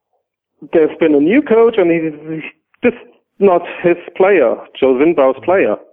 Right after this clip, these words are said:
So, um, and you could see it coming that Mirko Slomka would not stay there forever. Just the club's been in turmoil for, for years, and, uh, been sacking their coaches, and Joe Zinnbauer will not last the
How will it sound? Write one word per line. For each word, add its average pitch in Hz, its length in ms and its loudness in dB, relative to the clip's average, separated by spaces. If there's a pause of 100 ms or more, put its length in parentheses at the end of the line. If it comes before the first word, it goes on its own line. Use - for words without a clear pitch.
(540)
So, 127 460 2
um, 113 220 -4 (1900)
and 143 280 -2
you 147 80 0
could - 240 -16
see 196 80 0
it - 220 -2
coming 165 260 2
that 117 140 0 (440)
Mirko 139 220 2 (100)
Slomka 131 260 0
would 117 160 -2
not 123 140 0 (100)
stay 117 180 0
there 110 200 0
forever. 107 380 0 (800)
Just - 160 -2 (480)
the - 140 -20
club's - 260 -4
been 117 140 0
in 113 120 0
turmoil 117 440 0
for, 104 400 0
for 107 220 -2
years, 127 420 2 (1000)
and, 104 200 -2
uh, 104 80 2
been 104 240 -4
sacking 113 280 -2
their 107 100 2
coaches, 107 360 -2
and 104 340 -4
Joe 113 140 2
Zinnbauer 110 420 2
will 107 140 2
not 104 140 0
last 107 300 0
the 98 80 -10